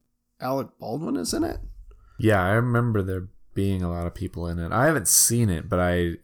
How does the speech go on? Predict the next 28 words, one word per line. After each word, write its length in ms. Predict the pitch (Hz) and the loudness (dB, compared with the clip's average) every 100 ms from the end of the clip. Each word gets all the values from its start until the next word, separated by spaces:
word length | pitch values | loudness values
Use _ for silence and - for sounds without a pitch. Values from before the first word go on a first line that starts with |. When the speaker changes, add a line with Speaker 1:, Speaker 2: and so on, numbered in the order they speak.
| - - | -16 -2
Speaker 2:
have 280 | 101 95 85 | 0 0 0
wanted 400 | 85 95 90 73 | 0 0 0 -4
to 80 | |
see 200 | 78 - | -6 -4
it. 80 | 78 | -6
It's 160 | 80 - | -6 -4
another 200 | 82 85 | -4 -4
one 120 | 78 | -6
that's 140 | 80 | -6
on 140 | 82 80 | -6 -6
my 120 | 80 | -6
list. 500 | 80 80 - - - _ - | -6 -6 -6 -8 -12 _ -4
Speaker 1:
Yeah, 340 | 147 113 90 | -2 -2 -4
it's 240 | - 170 - | 0 2 4
just, 340 | 180 - - _ _ _ _ _ _ _ _ _ _ _ _ - | 4 4 0 _ _ _ _ _ _ _ _ _ _ _ _ -2
it 180 | 175 151 | 0 2
looks 360 | 156 170 165 | 2 2 2
like 140 | 160 147 | 0 -2
the 60 | |
kind 220 | 143 147 139 | -2 2 4
of 60 | |
movie 240 | 135 127 131 | 4 2 2
that 240 | 127 120 | 0 0
would 160 | 131 117 | -4 -4
really 520 | 113 127 147 139 131 | -2 2 4 4 0
appeal 440 | 104 - 127 131 135 | -2 -6 -4 -4 -2
to 120 | 151 | -2
me. 280 | 151 147 | -2 -4